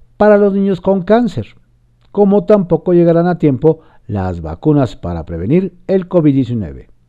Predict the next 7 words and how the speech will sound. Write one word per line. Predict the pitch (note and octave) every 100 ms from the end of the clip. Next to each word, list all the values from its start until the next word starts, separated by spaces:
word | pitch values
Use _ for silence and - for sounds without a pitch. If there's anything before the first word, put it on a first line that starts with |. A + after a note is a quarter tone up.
| _ _ _ _ _ _ _ -
En | G3 G#3
el | F3+
tema | A#3 A3+
de | A3 F#3
seguridad, | F#3 F3 E3+ D#3+ - - _ _
seguiremos | _ - F2+ F2+ F#2 A#2 F3+ G3+ F3 - _ -
abrazándonos | B2+ B2 A#2+ A2+ A2+ G#2 - D3+ D3+ C#3+ A#2+ G2+ F2